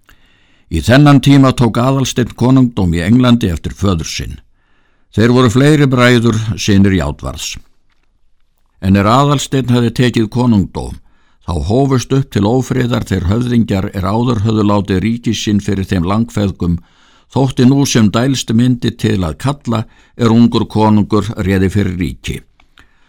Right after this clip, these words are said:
Voru það bæði Bretar og Skotar og Írar. En Aðalsteinn konungur safnaði herliði að sér og gaf mála þeim mönnum öllum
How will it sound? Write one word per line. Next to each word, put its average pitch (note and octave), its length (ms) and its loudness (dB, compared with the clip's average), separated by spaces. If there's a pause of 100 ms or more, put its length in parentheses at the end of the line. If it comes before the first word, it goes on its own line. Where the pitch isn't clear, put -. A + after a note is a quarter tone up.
(420)
Voru C3 240 4
það B2+ 180 0
bæði B2+ 320 2
Bretar C#3 560 -2
og G2 160 -6
Skotar B2 720 -2
og G2+ 180 0
Írar. D#2 440 -6 (1300)
En G#2 160 2
Aðalsteinn C3 560 0
konungur B2 480 4
safnaði G#2+ 560 2
herliði A#2 480 2
að A2 240 0
sér A2 240 -2
og F#2+ 160 -2
gaf G2+ 160 0
mála A#2 400 2
þeim G2+ 240 0
mönnum G#2+ 400 4
öllum F#2+ 480 -2